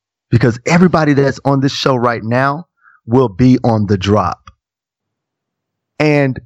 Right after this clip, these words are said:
um, you know, and, and, and, and I'm, I'm actually very, very kind of proud of this, this, this, uh,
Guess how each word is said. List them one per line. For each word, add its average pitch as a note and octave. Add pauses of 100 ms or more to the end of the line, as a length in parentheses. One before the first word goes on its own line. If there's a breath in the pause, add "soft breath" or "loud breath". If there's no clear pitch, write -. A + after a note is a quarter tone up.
(160)
um, A#2+
you B2+
know, A#2
and, C#3+
and, C#3+
and, D3
and C#3+
I'm, C3+ (800)
I'm D#3
actually D#3+
very, D#3
very C#3
kind B2
of G2
proud F#3+
of A#2+
this, B2+
this, B2
this, A#2
uh, A2+